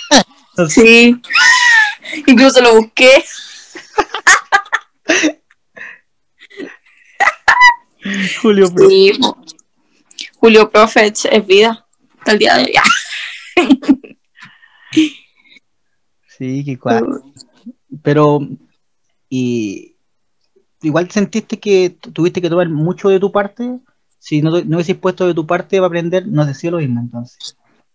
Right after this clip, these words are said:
Speaker 2: Sí, de hecho era,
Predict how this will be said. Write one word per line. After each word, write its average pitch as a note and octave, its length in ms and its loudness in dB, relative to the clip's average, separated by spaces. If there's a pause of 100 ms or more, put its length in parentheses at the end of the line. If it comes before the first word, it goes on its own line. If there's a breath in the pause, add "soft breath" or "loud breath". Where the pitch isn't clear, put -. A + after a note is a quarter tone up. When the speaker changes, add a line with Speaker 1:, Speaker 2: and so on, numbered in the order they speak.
(420)
Speaker 2:
Sí, - 280 -4 (220)
de A3 120 2
hecho A3 480 2
era, A3 800 0